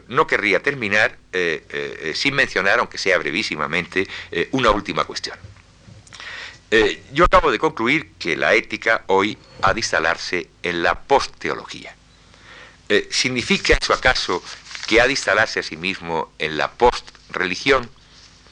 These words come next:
Bueno, para el increyente es obvio que, que, que sería así,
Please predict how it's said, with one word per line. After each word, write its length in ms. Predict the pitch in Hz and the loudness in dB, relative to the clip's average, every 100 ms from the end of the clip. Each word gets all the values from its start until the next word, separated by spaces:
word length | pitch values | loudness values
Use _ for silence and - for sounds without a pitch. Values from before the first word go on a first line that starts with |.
| - - - - - - - - - - | -20 -20 -20 -20 -20 -18 -16 -16 -20 -4
Bueno, 220 | 185 175 - | 0 0 2
para 160 | 90 | 0
el 60 | 90 | 0
increyente 520 | 92 101 113 156 160 | 0 2 2 2 0
es 120 | 131 | 2
obvio 360 | 113 104 110 113 | 2 2 0 -4
que, 360 | - - - | -8 -12 -12
que, 340 | - 65 60 60 | -12 -10 -10 -12
que 100 | - | -8
sería 300 | - - 71 | -6 -4 -2
así, 400 | - 160 127 - | 0 0 0 -4